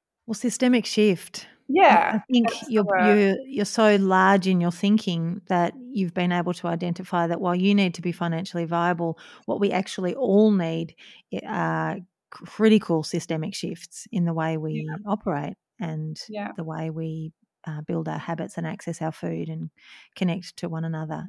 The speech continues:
Speaker 1: And so rather
Speaker 2: Yeah.
Speaker 1: than going forward with a lens of comp-, competition, you go forward with a lens of collaboration.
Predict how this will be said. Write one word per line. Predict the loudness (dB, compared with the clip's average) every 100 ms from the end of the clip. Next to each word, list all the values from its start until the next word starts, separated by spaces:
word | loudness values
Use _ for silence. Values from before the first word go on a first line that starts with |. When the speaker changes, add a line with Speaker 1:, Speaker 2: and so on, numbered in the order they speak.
| -8
Speaker 1:
And | -8
so | -6 -6
rather | -4 -4 -4
Speaker 2:
Yeah. | -2 -2
Speaker 1:
than | -4 -12 -20 _ -6
going | -4 -4 -6
forward | -8 -4 -2 -2 -4
with | -6 -6
a | -4 -6 -8 _ _ -12 -8
lens | -4 -4 -4
of | -6 -10 _ _ _ _ _ _ _ _ _
comp-, | -8 -6 -6 -6
competition, | -4 -4 -4 -6 -4 -6 -4
you | -4
go | -4 -6
forward | -6 -8 -6
with | -8
a | -8
lens | -8 -10
of | -12 -14
collaboration. | -12 -10 -8 -10 -10 -10 -12